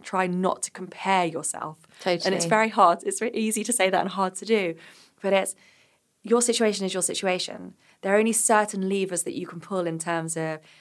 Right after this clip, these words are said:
Speaker 1: getting a higher salary or, you know, spending less. And I think we have to be very kind to ourselves about, about what's realistic
Speaker 2: Yeah.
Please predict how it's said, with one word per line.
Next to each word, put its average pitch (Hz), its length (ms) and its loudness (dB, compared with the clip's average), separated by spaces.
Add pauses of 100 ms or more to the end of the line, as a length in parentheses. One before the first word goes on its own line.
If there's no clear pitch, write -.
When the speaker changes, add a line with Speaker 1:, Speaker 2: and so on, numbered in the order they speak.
(160)
Speaker 1:
getting 170 240 2
a 165 60 2
higher 165 240 2
salary 165 720 2
or, 151 300 -4 (240)
you 160 80 -8
know, 160 40 -4
spending 165 460 0
less. 196 460 2
And - 140 -8 (400)
I 190 100 0
think 196 160 0
we 202 100 0
have 202 200 -4
to - 80 -18
be 185 160 -4
very 180 180 -4
kind 202 480 -2
to 185 140 -6
ourselves 175 480 -2
about, 175 340 -4
about - 240 0
what's - 220 -2
realistic 185 760 -4
Speaker 2:
Yeah. 175 320 2